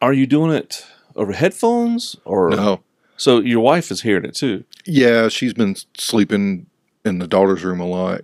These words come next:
Speaker 2: 'cause she's like, "Yeah, I don't," 'cause she, she, the lucid dreaming one, she was in there and she was like, "I didn't like that." And the next morning she's like, "I didn't like that. It, it kinda kept me up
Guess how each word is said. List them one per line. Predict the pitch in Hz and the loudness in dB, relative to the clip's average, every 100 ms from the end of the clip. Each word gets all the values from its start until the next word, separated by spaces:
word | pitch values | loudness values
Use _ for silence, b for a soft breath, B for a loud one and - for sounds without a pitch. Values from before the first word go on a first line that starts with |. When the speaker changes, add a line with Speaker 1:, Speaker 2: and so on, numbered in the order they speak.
| - | -10
Speaker 2:
'cause | - | -6
she's | - 90 | -4 -4
like, | 90 110 | -6 -6
"Yeah, | 117 117 | -6 -6
I | |
don't," | 117 - - - - | -6 -8 -14 -18 -8
'cause | - - | -2 -2
she, | - - _ | -2 -6 _
she, | - 127 127 | 0 2 2
the | 113 104 107 | 0 0 0
lucid | - 107 131 - - | 0 2 2 2 -2
dreaming | 101 101 95 95 | 0 0 0 -2
one, | 90 87 - _ | -2 -4 -10 _
she | - 110 | -4 -2
was | 95 | 0
in | 95 | -2
there | 95 90 90 _ | -2 -4 -6 _
and | 104 | -12
she | - 110 | -6 -4
was | 92 | -2
like, | 90 - _ _ _ _ _ _ _ _ _ _ _ _ - | -4 -4 _ _ _ _ _ _ _ _ _ _ _ _ -6
"I | 104 | 0
didn't | 101 98 | 0 0
like | 90 90 | -2 -2
that." | 85 82 - - | -4 -4 -6 -10
And | 104 | -6
the | 98 | -2
next | 98 - | -2 -2
morning | 101 101 90 | -2 -2 -2
she's | - 90 | -4 -4
like, | 87 | 0
"I | 92 | 0
didn't | 95 87 | 0 -2
like | 87 - | -4 -4
that. | 80 - 71 | -6 -6 -6
It, | 95 87 | -6 -4
it | - - | -6 -8
kinda | - 92 95 | -6 -6 -4
kept | 98 95 | -6 -6
me | 95 | -6
up | 95 87 - | -4 -4 -6